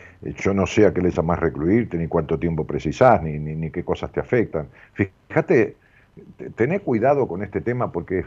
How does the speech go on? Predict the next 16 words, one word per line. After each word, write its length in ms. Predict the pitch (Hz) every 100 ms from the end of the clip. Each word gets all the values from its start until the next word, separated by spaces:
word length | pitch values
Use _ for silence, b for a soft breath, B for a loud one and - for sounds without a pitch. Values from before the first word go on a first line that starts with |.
| -
es, 260 | 90 87 -
es 140 | 82
muy 180 | 73 107
importante 600 | 92 73 67 76 67 67
lo 100 | 65
que 80 | 65
te 120 | 65
dije, 420 | 65 64 - 64 76
¿eh? 60 | 78 _ b b -
No 140 | 107
es 140 | 95
un 160 | 85 80
chiste. 520 | - 76 - 62 58 - _ b b b b b
Acá 500 | 71 - 127 151 - - _ _ _
hay 320 | - 101 95 - _ _ _ _ _ _ _ _ _
un, 180 | 95 92